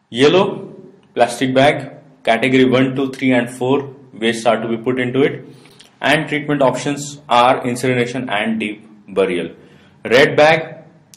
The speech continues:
the con-, type of container is disinfected container or a plastic bag. Category three, six, and seven goes into it. You do autoclaving, microwaving, or chemical treatment.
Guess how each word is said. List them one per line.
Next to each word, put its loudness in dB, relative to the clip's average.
the -8
con-, -6
type 2
of -8
container 0
is 0
disinfected -4
container -2
or 0
a -2
plastic -4
bag. 0
Category 0
three, -4
six, -10
and 0
seven 0
goes 2
into 2
it. -2
You -2
do 0
autoclaving, 0
microwaving, -2
or 0
chemical -6
treatment. -12